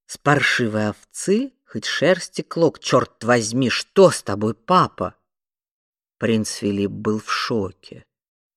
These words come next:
Он впал в него ещё предыдущей ночью,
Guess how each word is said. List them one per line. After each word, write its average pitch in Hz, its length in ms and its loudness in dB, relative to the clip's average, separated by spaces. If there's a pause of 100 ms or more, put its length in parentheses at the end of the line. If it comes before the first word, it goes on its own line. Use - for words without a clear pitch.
(400)
Он 110 140 -2
впал 139 480 2
в 139 100 -4
него 131 320 2
ещё 123 300 0
предыдущей 110 720 -2
ночью, 101 640 -6